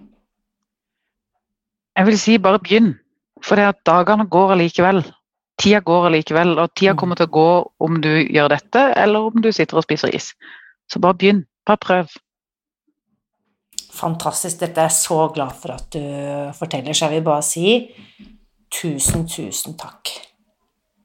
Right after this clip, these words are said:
Speaker 1: Selv takk. Jeg er veldig glad for at jeg har funnet deg og spist deg fri.
Speaker 2: Nå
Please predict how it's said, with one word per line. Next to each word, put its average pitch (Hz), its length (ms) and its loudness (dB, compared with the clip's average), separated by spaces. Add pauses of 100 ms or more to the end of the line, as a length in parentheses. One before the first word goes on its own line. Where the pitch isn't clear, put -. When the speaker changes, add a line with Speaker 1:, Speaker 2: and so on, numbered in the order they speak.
(840)
Speaker 1:
Selv 117 360 -2
takk. - 160 -2 (760)
Jeg 147 140 2
er 143 80 2
veldig 127 280 0
glad 143 200 0
for - 120 -6
at 151 120 0
jeg 143 80 2
har 190 260 0
funnet 165 580 -2 (340)
deg 165 260 2
og 170 140 0
spist 165 240 -6
deg 175 100 0
fri. 170 140 2 (2750)
Speaker 2:
Nå 214 160 6